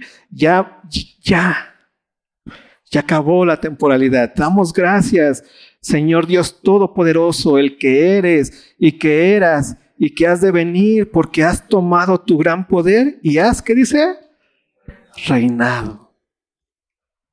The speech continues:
Por eso otra vez los vuelvo a decir, lo más seguro que tienes en esta vida no es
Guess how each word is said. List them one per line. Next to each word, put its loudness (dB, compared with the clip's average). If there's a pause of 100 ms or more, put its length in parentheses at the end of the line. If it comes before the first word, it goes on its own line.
(1080)
Por 0
eso 0
otra 0
vez 0
los 0
vuelvo -2
a 0
decir, 0 (320)
lo 0
más 0
seguro 0
que -4
tienes -4
en -4
esta -2
vida -2 (1500)
no 0
es -6